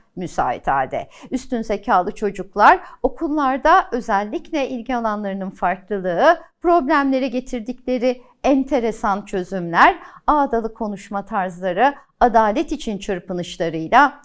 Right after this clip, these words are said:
zaten akranlarından farklılık gösterirler. Asenkron gelişim dediğimiz, yani bilişsel düzeyin ileride olması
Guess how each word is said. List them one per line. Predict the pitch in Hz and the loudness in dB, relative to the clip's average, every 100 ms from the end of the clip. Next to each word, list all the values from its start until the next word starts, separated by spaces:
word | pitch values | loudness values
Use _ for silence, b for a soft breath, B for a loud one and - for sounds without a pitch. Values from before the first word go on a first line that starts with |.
| - | -8
zaten | 196 196 - 165 180 | 2 2 2 -4 -4
akranlarından | 196 185 156 151 143 156 151 | -6 -4 -6 -6 -8 -6 -6
farklılık | - 202 156 175 214 - | 0 2 0 -6 -8 -6
gösterirler. | 170 143 - 135 131 123 117 - _ _ _ - | -8 -8 -8 -6 -6 -4 -4 -6 _ _ _ 0
Asenkron | 427 440 392 - 381 359 | 0 -2 -4 -2 -2 0
gelişim | 330 311 302 269 | -2 -4 -4 -2
dediğimiz, | 190 156 170 165 165 - b b | -2 -4 -6 -6 -8 -10 b b
yani | 202 277 277 285 | -2 2 2 2
bilişsel | 247 226 - - 320 359 | -2 -6 -6 0 2 2
düzeyin | 311 - 262 277 | -2 -4 -4 -2
ileride | 208 190 196 277 | -2 -2 -2 -2
olması | 370 370 320 - 381 | -2 -2 -4 -2 -4